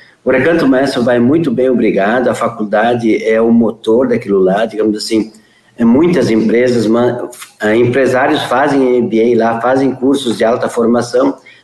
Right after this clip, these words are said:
mandam seus diretores a fazerem esses cursos e têm contribuído muito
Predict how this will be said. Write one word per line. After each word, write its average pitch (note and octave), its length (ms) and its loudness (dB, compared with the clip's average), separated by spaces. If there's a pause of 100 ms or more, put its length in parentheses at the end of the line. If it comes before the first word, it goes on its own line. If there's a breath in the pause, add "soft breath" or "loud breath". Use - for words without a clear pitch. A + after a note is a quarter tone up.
mandam D#3 320 2
seus C3+ 240 2
diretores C3 540 2
a B2+ 60 0
fazerem A#2 360 0
esses C3+ 280 -4
cursos D3 280 -4
e - 40 -8
têm D3+ 160 0
contribuído C#3+ 560 2
muito C#3+ 480 2